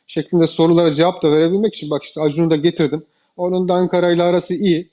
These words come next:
Şey bir görüntü yani bir algı, e, oluşturmuş oldu Acun Ilıcalı'yı getirerek. Hem de Acun Ilıcalı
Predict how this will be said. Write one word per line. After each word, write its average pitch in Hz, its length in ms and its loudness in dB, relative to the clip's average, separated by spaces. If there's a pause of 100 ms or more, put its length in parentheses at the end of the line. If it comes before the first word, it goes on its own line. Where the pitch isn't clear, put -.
(260)
Şey 208 280 -2
bir 208 60 0
görüntü 175 400 2 (120)
yani 143 240 0
bir 160 80 2
algı, 160 440 2 (160)
e, 135 160 -12
oluşturmuş 139 640 -6
oldu 151 380 -4
Acun 143 300 -2
Ilıcalı'yı 135 360 0
getirerek. 135 420 -2 (360)
Hem 196 240 2
de 208 40 4
Acun 202 280 4
Ilıcalı 180 440 2